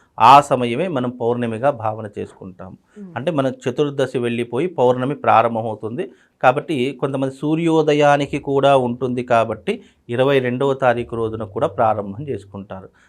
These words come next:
Speaker 1: కనుక మనకు ఇరవై ఒకటవ తారీఖు పూర్తి పౌర్ణిమ. మనకు మధ్య పౌర్ణిమ ఎప్పుడు ఉంది అంటే, అంటే అంత్య పౌర్ణిమ ఎప్పుడు ఉంది అంటే ఇరవై రెండవ తారీఖు అంత్య పౌర్ణిమ.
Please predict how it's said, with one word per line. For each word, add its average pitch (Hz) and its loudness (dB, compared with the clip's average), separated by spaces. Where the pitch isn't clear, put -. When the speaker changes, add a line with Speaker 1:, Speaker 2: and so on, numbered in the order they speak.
Speaker 1:
కనుక 127 -4
మనకు 139 -2
ఇరవై 135 2
ఒకటవ 127 -2
తారీఖు 120 0
పూర్తి 135 0
పౌర్ణిమ. 120 0
మనకు 131 -2
మధ్య 120 -2
పౌర్ణిమ 139 -2
ఎప్పుడు 127 -6
ఉంది 123 -4
అంటే, 117 -4
అంటే 113 0
అంత్య 139 0
పౌర్ణిమ 135 0
ఎప్పుడు 123 -4
ఉంది 117 -4
అంటే 120 -6
ఇరవై 139 2
రెండవ 117 -2
తారీఖు 107 -6
అంత్య 120 -4
పౌర్ణిమ. 95 -12